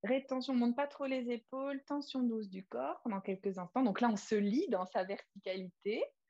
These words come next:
les tensions éventuelles. Et puis, s'il y en a, eh ben, sur l'expire, on relâche tout. On relâche tout.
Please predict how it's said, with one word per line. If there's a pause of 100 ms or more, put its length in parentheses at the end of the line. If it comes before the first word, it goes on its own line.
(600)
les
tensions
éventuelles.
Et
puis,
s'il
y
en
a,
eh
ben,
sur
l'expire,
on
relâche
tout. (1300)
On
relâche
tout.